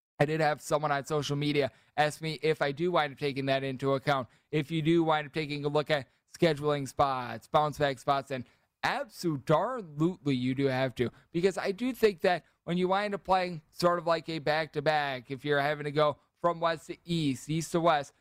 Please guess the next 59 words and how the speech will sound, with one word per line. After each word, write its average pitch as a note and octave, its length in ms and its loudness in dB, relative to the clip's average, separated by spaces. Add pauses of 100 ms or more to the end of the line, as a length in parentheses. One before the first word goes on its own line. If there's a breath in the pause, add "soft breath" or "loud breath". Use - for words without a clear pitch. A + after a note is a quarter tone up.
(120)
that D3+ 160 0
certainly G#3 240 2
does F3 220 0
take F3 180 -2
a - 20 -2
little E3 240 2
bit D#3 160 0
out D#3 180 2
of D3+ 100 -6
you, D#3+ 120 2 (240 soft breath)
and F#3 100 0
it G3+ 60 0
goes C4+ 240 2
into G#3+ 240 -4
the F#3 140 0
handicap F#3 540 0
of F3 240 2
home F3 260 0
court E3 260 2
as C#3 180 -2
well, C#3+ 200 2
because C#3+ 320 -2 (180 soft breath)
when D3+ 120 0
you F3 60 2
do G#3+ 140 0
wind F3 200 2
up D3+ 60 -12
having D#3 200 -2
to D3+ 40 -12
go D3+ 140 2
west D3 220 0
to D3 80 -10
east, D#3 260 -4 (220 soft breath)
you F3 80 6
have F3+ 120 2
to F3 100 -4
factor E3+ 400 0
in D#3+ 80 -4 (200 soft breath)
not D#3+ 200 0
only E3+ 200 -6
the D#3 160 -14
fact D#3+ 300 0
that D#3 200 0 (180)
you're D#3 160 0
going E3 240 2
to D#3+ 40 -6
be D#3 280 0
playing F3 320 0
in D#3+ 120 -6
front E3 240 2
of D3 80 -6
a D3+ 100 4
little D#3+ 300 0
bit E3+ 220 2
of D3+ 140 0
a C#3 100 0
ruckus D#3 340 0
crowd, A3+ 380 0
but E3 180 2